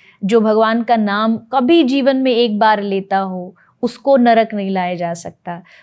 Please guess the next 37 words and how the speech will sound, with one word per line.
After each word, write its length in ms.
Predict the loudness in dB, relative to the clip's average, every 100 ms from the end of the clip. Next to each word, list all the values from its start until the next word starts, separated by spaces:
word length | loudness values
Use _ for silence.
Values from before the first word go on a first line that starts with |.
| -8
तो 60 |
वो 100 | -6
सारा 320 | -2 0 0 0
यमदूतों 600 | 0 0 -2 -4 -4 -4
को 200 | -2 -4
बताया 460 | -4 -4 -6 -8
जाता 320 | -10 -12 -8 -8
है। 380 | -8 _ _ _ _ _ -2
तब 260 | 0 -2 -4
वो 160 | 0 2
यमदूत 680 | 2 2 0 0 -2 -2 -4
और 400 | 0 2 2 0
विष्णुदूत 540 | -4 -6 -8 -8 -6
दोनों 520 | -2 0 0 0 0
अजामिल 360 | 0 -2 -2 -6
को 140 | -8
छोड़ 320 | -10 -8 -8
के 160 | -6 -8
चले 360 | -8 -10 -8 -4
गए 120 | -2
और 100 | -4
उसको 220 | -6 -8
एक 140 | -8 -8
चांस 320 | -6 -4 -4
दिया 280 | -4 -4 -4
कि 140 | -4
"अब 120 | -6 -6
तू 60 | -8
अच्छे 420 | -8 -10 -10 -10
से 140 | -6
भजन 420 | -4 -4 -4 -6
कर 220 | -6 -6 -6
और 60 |
भगवान 420 | -6 -8 -8 -10
को 140 | -10 -12
प्राप्त 360 | -12 -14 -16
कर।" 180 | _ -20